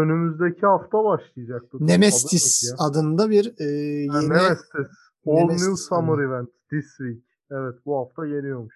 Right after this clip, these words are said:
Speaker 2: Yani,
Speaker 1: Muhtemelen
Speaker 2: e,
Speaker 1: a-, Arkana'yı da artık bir zahmet
Speaker 2: e,
Speaker 1: event
Speaker 2: inşallah
Speaker 1: nedeniyle.
Speaker 2: artık yani. Artık, eh. Bir de
Speaker 1: Hani
Speaker 2: buff alalım şöyle bir Spectre'ye de. Tiksinelim Spectre'den. <laughs>
Speaker 1: Spectre,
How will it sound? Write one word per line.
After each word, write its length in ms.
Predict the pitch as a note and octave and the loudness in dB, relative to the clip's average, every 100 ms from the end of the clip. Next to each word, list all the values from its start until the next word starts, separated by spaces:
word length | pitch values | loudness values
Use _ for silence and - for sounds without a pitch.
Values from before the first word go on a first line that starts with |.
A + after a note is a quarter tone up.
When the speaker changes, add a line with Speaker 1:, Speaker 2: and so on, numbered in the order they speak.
| _ _ _ | _ _ _
Speaker 2:
Yani, 760 | A3 C#3+ C#3 C#3+ D3+ D3+ D#3 D#3+ _ | -14 -10 -6 -4 -4 -6 -8 -12 _
Speaker 1:
Muhtemelen 600 | E3+ D#3 F#3+ F3+ E3+ F3+ | -8 -2 0 2 2 0
Speaker 2:
e, 40 | |
Speaker 1:
a-, 340 | E3+ E3+ D3+ F#3 _ | 0 -2 -4 -16 _
Arkana'yı 680 | C3+ C#3+ C3+ C3 D#3+ D3+ C3+ | -4 -2 -2 -4 -4 -2 -4
da 80 | B2 | -2
artık 380 | D#3 C3 A#2+ C#3+ _ | -2 -2 -6 -20 _
bir 180 | C#3 C3 | -14 -10
zahmet 540 | C3 A#2+ A#2 B2 D#3+ - _ - | -8 -8 -10 -10 -12 -12 _ -14
Speaker 2:
e, 40 | C#3+ | -8
Speaker 1:
event 220 | C#3 D#3 | 0 4
Speaker 2:
inşallah 880 | F#3 C3 - D#3 E3 D3+ D3+ D3+ D3 | 4 4 0 0 0 0 -4 -2 -2
Speaker 1:
nedeniyle. 140 | D#3 | -2
Speaker 2:
artık 240 | G3 E3 D3+ | -6 -8 -6
yani. 760 | D3 - C#3+ D3 C#3+ D3 C3 - F3+ | -6 -4 -4 -6 -6 -6 -8 -12 -14
Artık, 640 | - - - - A#2+ - | -8 -6 -6 -6 -10 -6
eh. 420 | F3+ C#3 D3+ D3 C#3+ | -4 -2 -2 -2 -6
Bir 260 | E3 D3 | -12 -4
de 60 | F3 | -2
Speaker 1:
Hani 120 | C#3+ | 2
Speaker 2:
buff 220 | E3+ - | 2 2
alalım 460 | F#3+ E3 D3+ D#3+ - | 2 2 0 -4 -6
şöyle 360 | - D#3 D3+ C#3+ | -6 -2 -2 -4
bir 60 | |
Spectre'ye 800 | C3 - - D#3 B2 D#3+ E3+ F3+ | -6 -8 -8 -10 -10 -6 -4 -4
de. 160 | D#3 B2 - _ _ _ _ _ _ | -6 -8 -16 _ _ _ _ _ _
Tiksinelim 640 | - F3+ - G3 F#3+ G3 | 0 2 2 4 6 4
Spectre'den. 760 | F#3+ - D#3+ D#3+ - - D#3 F3+ | 4 -2 -2 -2 -4 -2 2 2
<laughs> 120 | G#3 | 2
Speaker 1:
Spectre, 560 | F#3+ F#3 - F#3+ G3 G3+ | -2 -4 -6 -8 -6 -6